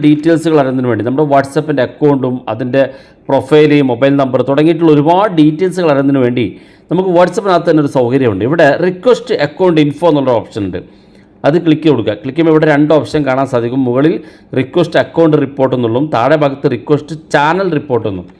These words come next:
നമുക്ക് WhatsApp-ിൻ്റെ ചാനൽ ക്രിയേറ്റ് ചെയ്തിട്ടുണ്ടെങ്കിൽ അതിൻ്റെ റിപ്പോർട്ടും കാണാൻ സാധിക്കും. മുകളിൽ നമ്മുടെ WhatsApp അക്കൗണ്ടിൻ്റെ ഡീറ്റെയിൽസ് കാണാൻ സാധിക്കും.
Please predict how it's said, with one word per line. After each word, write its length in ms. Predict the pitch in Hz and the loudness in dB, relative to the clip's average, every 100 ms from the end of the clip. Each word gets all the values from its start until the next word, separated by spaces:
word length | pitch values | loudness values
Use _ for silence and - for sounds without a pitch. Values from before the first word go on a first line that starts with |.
| _ - - - - | _ -20 -20 -8 -2
നമുക്ക് 200 | 165 190 180 | 0 2 2
WhatsApp-ിൻ്റെ 440 | 160 196 196 190 185 | 2 -2 -6 -4 -2
ചാനൽ 260 | 175 190 208 180 | 0 -2 -4 -2
ക്രിയേറ്റ് 240 | 175 170 | 0 0
ചെയ്തിട്ടുണ്ടെങ്കിൽ 380 | 165 151 151 147 | 0 0 2 0
അതിൻ്റെ 180 | 143 156 147 | 0 0 -2
റിപ്പോർട്ടും 360 | 147 139 143 135 | -2 -2 -2 -4
കാണാൻ 160 | 123 127 | -4 -4
സാധിക്കും. 260 | 123 110 131 | -4 -4 -4
മുകളിൽ 240 | 120 139 180 - 127 | -2 0 0 -4 -8
നമ്മുടെ 200 | 127 143 | -4 0
WhatsApp 340 | 127 123 160 151 120 | 0 0 -6 -4 -6
അക്കൗണ്ടിൻ്റെ 540 | - 175 170 156 160 - - - _ _ | -4 -2 0 0 -2 -6 -12 -20 _ _
ഡീറ്റെയിൽസ് 380 | 143 147 147 139 127 | 2 2 2 0 -4
കാണാൻ 180 | 117 104 | -4 -4
സാധിക്കും. 260 | 95 92 | -6 -10